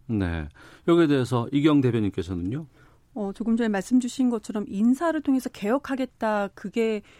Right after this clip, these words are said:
Speaker 2: 어, 추 장관 워딩은 아닌 걸로 제가 알고 있습니다. 그건 검찰 개혁이죠.
Speaker 1: 음.
Speaker 2: 인사 개혁이라는 얘기는 나오지 않은 걸로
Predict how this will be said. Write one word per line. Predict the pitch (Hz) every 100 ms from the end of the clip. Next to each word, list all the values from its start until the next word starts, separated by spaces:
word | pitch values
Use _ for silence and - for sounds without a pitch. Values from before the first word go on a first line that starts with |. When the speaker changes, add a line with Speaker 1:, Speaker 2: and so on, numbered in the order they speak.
| _ _ _
Speaker 2:
어, | 302 196 175 -
추 | - 285 285 277 262
장관 | 247 214 208 196 190 185 175 165 160 - _ - -
워딩은 | 185 190 196 285 269 339
아닌 | 311 165 233
걸로 | 294 269
제가 | 233 196 190 170 147 -
알고 | - 175 190
있습니다. | 175 - 180 170 170
그건 | 170 _ 185 190
검찰 | - - 214 - 330
개혁이죠. | 320 196 185 190 175 240 226 -
Speaker 1:
음. | 107 98
Speaker 2:
인사 | 143 247 269 349
개혁이라는 | 302 277 254 226 202 196 185
얘기는 | 170 175 180 180 165 -
나오지 | 160 165 175 214
않은 | 160 185 233
걸로 | 214 180 170 165